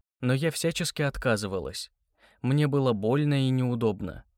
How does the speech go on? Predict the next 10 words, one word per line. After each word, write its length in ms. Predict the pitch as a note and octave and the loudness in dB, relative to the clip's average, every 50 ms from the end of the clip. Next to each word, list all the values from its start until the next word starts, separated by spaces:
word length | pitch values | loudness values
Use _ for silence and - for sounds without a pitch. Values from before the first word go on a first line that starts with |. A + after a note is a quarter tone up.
| _ _ _ - - - - _ | _ _ _ -20 -20 -20 -20 _
А 100 | - A#2+ | -6 -6
в 80 | - - | -6 -4
пятнадцать 540 | - D3+ - F3 F3 E3+ - - C#3+ - C#3+ | -8 -4 -2 0 0 0 0 -2 -4 -2 -2
лет 220 | D#3 F3 - - | -2 -2 0 0
мне 220 | D3+ D3 D#3+ F#3 | 0 2 2 0
предложили 580 | - - D#3 D3+ C#3+ C#3+ C3+ B2 C#3+ D#3+ D#3+ C#3 | 0 -2 -2 0 2 2 2 2 2 0 0 0
сделать 440 | A#2+ A2+ A#2 C3+ C#3+ C#3 C#3 B2 - | 0 0 0 0 2 2 0 0 -2
операцию 580 | B2 - A#2 G#2+ G#2+ A#2+ B2+ - - C#3 C3 | -2 -2 0 0 0 0 0 -2 -2 0 0
на 120 | B2 B2 A#2+ | 0 0 0
позвоночнике, 920 | - B2+ A2 A#2 B2 C3 C3 A#2 G#2+ - - G2+ F#2+ F2+ - E2+ - - | -2 -4 -2 0 0 0 0 0 0 -2 -4 -6 -6 -6 -8 -10 -12 -12